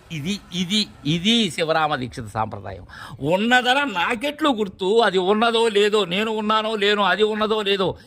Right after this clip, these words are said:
ఇ-, ఇది విచారణ తుది. ఎలా అంటే, ఉన్న పరిపూర్ణమును గురుదేవులు ఉండ చూపిన పిమ్మట, ఏదైతే దర్శించినదో అది లేకపోయిన పిమ్మట, అది అని కానీ, ఇదని కానీ ఎక్కడ ఉన్నది?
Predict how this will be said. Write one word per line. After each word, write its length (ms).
ఇ-, 380
ఇది 300
విచారణ 880
తుది. 280
ఎలా 180
అంటే, 540
ఉన్న 240
పరిపూర్ణమును 680
గురుదేవులు 560
ఉండ 240
చూపిన 200
పిమ్మట, 300
ఏదైతే 580
దర్శించినదో 600
అది 300
లేకపోయిన 600
పిమ్మట, 320
అది 260
అని 160
కానీ, 300
ఇదని 440
కానీ 260
ఎక్కడ 280
ఉన్నది? 380